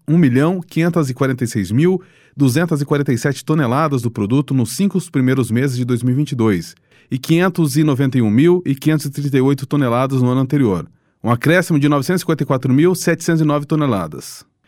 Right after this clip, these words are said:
Especificamente, nos dois últimos meses, os volumes exportados se destacaram por passarem dos quinhentos mil toneladas.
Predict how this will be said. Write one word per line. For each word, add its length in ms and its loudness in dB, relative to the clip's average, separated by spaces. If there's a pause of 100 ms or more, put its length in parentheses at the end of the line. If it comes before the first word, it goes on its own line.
(160)
Especificamente, 760 0
nos 200 2
dois 260 2
últimos 340 0
meses, 460 0 (260)
os 140 0
volumes 340 4
exportados 600 0
se 60 -4
destacaram 540 0
por 220 -4
passarem 380 0
dos 160 -4
quinhentos 320 -2
mil 120 4
toneladas. 800 -2